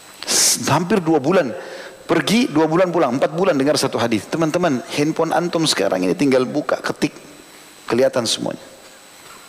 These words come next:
Begitu luar biasanya Allah mudahkan sekarang. Dulu penuntut ilmu, teman-teman,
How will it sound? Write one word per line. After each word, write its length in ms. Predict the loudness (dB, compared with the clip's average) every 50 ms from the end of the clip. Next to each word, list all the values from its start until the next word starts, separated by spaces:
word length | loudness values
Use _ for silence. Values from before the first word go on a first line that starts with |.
| -20 -20 -20 -20 -20 -20 -20 -20 -20 -20 -20 -18 -18 -10 -2 0
Begitu 240 | 2 2 2 2 2
luar 160 | 4 4 4
biasanya 400 | 4 2 2 2 2 2 2 2
Allah 220 | 2 2 2 0 0
mudahkan 400 | 0 0 0 0 0 0 -2 -2
sekarang. 320 | -2 -2 -2 -4 -4 -6 -12 -16 -20 -20 -20 -20 -20 -20 -20 -20 -20 -20 -20 -20 -20 -20 -20 -20 -20 -20 -18 -18 -18 -20 -20 -20 -20 -20 -20 -16 -16 -16 -12 -4
Dulu 320 | 2 4 4 4 4 2
penuntut 240 | 2 0 2 2 2
ilmu, 240 | 4 4 4 4 2
teman-teman, 480 | 2 2 0 2 2 2 0 0 -2